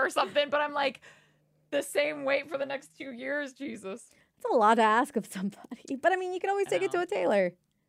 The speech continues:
Speaker 1: Yeah. <laughs> Yeah, can you give me some extra material in all these areas? <laughs> Thanks.
Speaker 2: Ugh.
Speaker 1: Yeah, you should
Speaker 2: Just
Speaker 1: definitely just rent if you can do that.
Speaker 2: Yeah, I'm not,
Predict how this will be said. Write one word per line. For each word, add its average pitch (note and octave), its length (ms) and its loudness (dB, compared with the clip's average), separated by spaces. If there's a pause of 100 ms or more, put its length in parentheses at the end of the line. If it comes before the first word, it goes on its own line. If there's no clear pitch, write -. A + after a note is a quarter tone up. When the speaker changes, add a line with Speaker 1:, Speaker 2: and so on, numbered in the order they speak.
(500)
Speaker 1:
Yeah. A#3+ 120 -6 (380)
<laughs> F#4 240 -8
Yeah, E3+ 160 -6
can A3 160 -10
you A3 80 -8
give A#3 100 -8
me B3 60 -6
some F3+ 180 -16
extra - 300 -14
material D3 520 -8
in D#3 160 -14
all C#3+ 140 -10
these D3 260 -16
areas? - 420 -12
<laughs> - 40 -20
Thanks. - 400 -20 (260)
Speaker 2:
Ugh. D3+ 540 -8 (1500)
Speaker 1:
Yeah, A3 140 0
you F#3+ 160 -4
should A3 140 -10
Speaker 2:
Just D4 80 -6
Speaker 1:
definitely F#4 160 -6
just A3 180 -12
rent F3 240 -8
if F#3 80 -20
you D#3 80 -18
can D3 140 -16
do D3 140 -16
that. C3+ 260 -14
Speaker 2:
Yeah, E3+ 340 -6
I'm G#3 220 -6
not, G3 260 -4